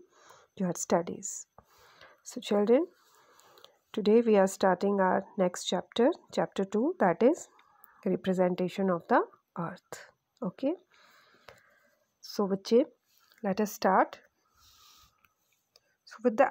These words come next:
availability of actual photographs and pictures, it has become clear that earth is spherical in shape. as I have told you in earlier videos,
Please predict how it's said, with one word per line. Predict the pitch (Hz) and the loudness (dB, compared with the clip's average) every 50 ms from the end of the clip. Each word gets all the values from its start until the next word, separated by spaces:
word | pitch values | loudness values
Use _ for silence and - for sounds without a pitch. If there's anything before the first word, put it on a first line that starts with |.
| - | 2
availability | 214 202 220 220 240 208 240 247 240 - - 269 262 | 0 0 2 2 2 2 0 -2 -2 -2 -2 -2 0
of | - 180 175 170 175 - - - | 2 2 2 2 2 -2 -4 -4
actual | - 220 220 - - - 262 254 | -4 -4 -4 -4 -2 0 0 0
photographs | - - - 175 175 170 175 170 175 180 - | 0 -2 -2 -2 0 0 2 0 0 0 0
and | - 170 170 175 - | -4 -4 -4 -6 -8
pictures, | 165 165 - - - 190 208 262 - - _ _ _ _ - - - _ - | -10 -10 -10 -8 -4 -2 -2 -4 -4 -8 _ _ _ _ -20 -20 -20 _ -10
it | 196 - | -4 0
has | 202 196 196 190 185 | 2 2 2 0 -2
become | 185 190 190 - 196 190 190 | -4 -4 -2 0 0 -2 -2
clear | - - 196 185 180 175 170 - | -2 -4 -2 0 0 0 0 0
that | 175 170 196 220 220 - - | 0 0 0 0 -2 -2 0
earth | 196 185 185 - - | 2 2 0 0 -2
is | 214 220 233 | -4 -4 -4
spherical | - - - 170 151 - - 170 170 180 | -2 -2 -2 -2 -2 -4 -6 -6 -4 -4
in | 208 262 330 | -2 -4 -6
shape. | - - - 220 190 185 - _ - - - - - - - - - - - - | -8 -8 -8 -8 -8 -8 -12 _ -20 -20 -20 -20 -20 -20 -20 -20 -20 -12 -6 -4
as | 180 180 | -2 0
I | 175 | 0
have | 190 190 190 185 - 196 | 2 0 0 0 0 0
told | 190 190 190 | 0 2 2
you | 190 190 190 | 2 0 0
in | - | 0
earlier | - 185 185 180 190 190 196 190 | 0 0 2 2 2 2 2 2
videos, | 190 185 175 196 220 262 349 - - | 0 0 2 4 4 4 2 0 -6